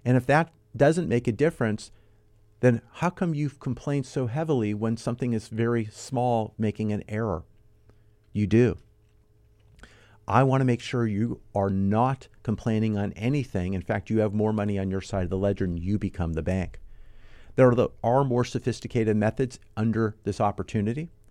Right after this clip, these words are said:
but you only need a checking and savings account and just a little bit of discretionary.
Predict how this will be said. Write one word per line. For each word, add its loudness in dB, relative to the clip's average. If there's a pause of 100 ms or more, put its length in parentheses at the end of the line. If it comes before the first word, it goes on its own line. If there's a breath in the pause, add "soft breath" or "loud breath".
(420 soft breath)
but 4
you 2
only 0
need 2
a 4
checking 2
and 0
savings 2
account -4 (920)
and -2
just -4
a -2
little -2
bit 0
of -4
discretionary. -4